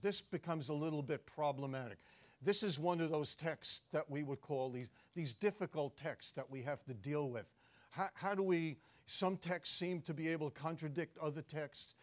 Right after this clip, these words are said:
We come to something like this with forgiveness, but I have been forgiven.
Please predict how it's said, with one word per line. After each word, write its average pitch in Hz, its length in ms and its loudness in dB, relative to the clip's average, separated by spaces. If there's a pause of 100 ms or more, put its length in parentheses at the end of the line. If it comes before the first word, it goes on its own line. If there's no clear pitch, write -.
(160)
We 165 100 2
come 196 240 4
to 160 100 2
something 175 400 4
like 151 200 -2
this 160 200 -4
with 151 140 -4
forgiveness, 147 600 -6 (460)
but 208 100 -4
I 214 140 0
have 208 280 -2
been 180 160 -2
forgiven. 123 480 -4